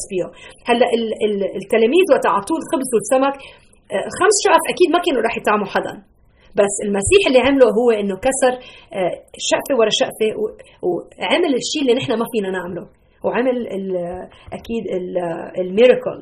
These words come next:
ال-، آم، ال-، لحظة، الميراكل بالعربي، يعني، ال-، آم، آه، معجزة. آه، فما بعرف شو المعجزة اللي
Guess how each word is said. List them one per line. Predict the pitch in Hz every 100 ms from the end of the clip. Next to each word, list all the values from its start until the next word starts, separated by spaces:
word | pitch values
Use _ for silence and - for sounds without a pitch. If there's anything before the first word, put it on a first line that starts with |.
| 196 180
ال-، | 180 185 - - - - _ - 185
آم، | 175 180 185 196 _ _ _ _ _ _ _ _ - - 214
ال-، | 190 180 180 - - - _ _ _ - -
لحظة، | 196 - 180
الميراكل | 185 202 208 190 185
بالعربي، | 180 202 214 190
يعني، | 185 170 180 170
ال-، | 180 180 190
آم، | 196 196 196 196 240 _ _ - - - -
آه، | - - - - 302
معجزة. | - 262 - - - _ _ _ _ - -
آه، | 175 160 -
فما | 185 - - - 339 427
بعرف | 370 -
شو | 294 330
المعجزة | 320 330 269 214 220
اللي | 208